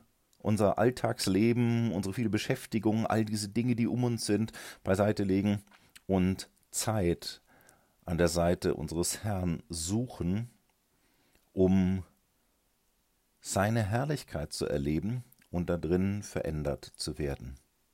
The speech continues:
Also, seine Herrlichkeit bricht sich Bahn, er strahlt in hellem Glanz und dann sind plötzlich zwei der Heiligen des Alten Testaments bei ihm,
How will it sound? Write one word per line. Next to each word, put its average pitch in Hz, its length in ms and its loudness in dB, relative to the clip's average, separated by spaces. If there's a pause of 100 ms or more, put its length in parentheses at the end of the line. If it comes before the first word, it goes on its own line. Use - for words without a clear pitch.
(840)
Also, 110 380 4 (1120)
seine 110 260 4
Herrlichkeit 143 760 2
bricht 127 260 2
sich 123 160 -2
Bahn, 123 340 2
er 101 360 2 (380)
strahlt 98 760 0
in 92 120 0
hellem 107 340 2
Glanz 120 500 0 (380)
und 104 160 2
dann 151 200 4 (200)
sind 120 200 0
plötzlich - 380 0
zwei 131 480 2 (1200)
der 92 140 6
Heiligen 131 400 4
des 90 140 0
Alten 117 300 -2
Testaments 107 580 -2
bei 73 160 0
ihm, 71 300 -4